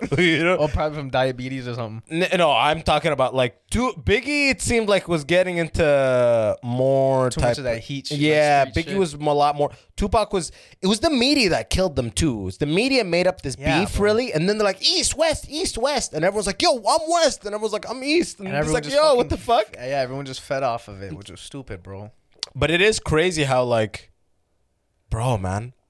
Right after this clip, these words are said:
Speaker 1: Sometimes I think about how Suge Knight was in that car when Tupac died, and he did.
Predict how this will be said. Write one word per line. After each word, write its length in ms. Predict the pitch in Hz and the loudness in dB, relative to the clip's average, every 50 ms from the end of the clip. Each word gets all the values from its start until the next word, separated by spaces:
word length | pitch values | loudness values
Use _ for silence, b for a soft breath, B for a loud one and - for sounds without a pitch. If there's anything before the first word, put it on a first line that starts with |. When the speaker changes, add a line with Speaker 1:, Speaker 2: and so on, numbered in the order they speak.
| _ _ _ _ _ _ _ _ _ _ _ - | _ _ _ _ _ _ _ _ _ _ _ -12
Speaker 1:
Sometimes 440 | - - 135 139 - 185 185 185 165 | -4 -4 -2 0 0 0 0 0 0
I 60 | 165 | 0
think 220 | 131 - 143 139 147 | 0 0 -2 -2 -2
about 240 | 143 120 117 110 101 | 0 0 0 0 0
how 120 | 104 117 107 | -2 -2 -2
Suge 340 | 101 - - - 143 131 | -2 -2 0 0 0 0
Knight 260 | 123 123 120 117 92 104 | -2 -2 -4 -2 -2 -2
was 120 | 107 95 | -4 -4
in 120 | 107 110 | -4 -6
that 180 | 107 95 95 - | -4 -6 -6 -6
car 260 | - - 98 98 107 | -6 -2 0 2 2
when 120 | 110 107 98 | 2 0 -2
Tupac 400 | - - - - 107 101 98 90 | -6 -8 -4 -2 -2 -2 -2 -4
died, 300 | 95 87 87 107 113 107 | -6 -2 -2 -2 -2 -2
and 140 | 101 92 | -4 -6
he 140 | 90 101 101 | -6 -8 -8
did. 180 | 104 101 113 | -6 -6 -6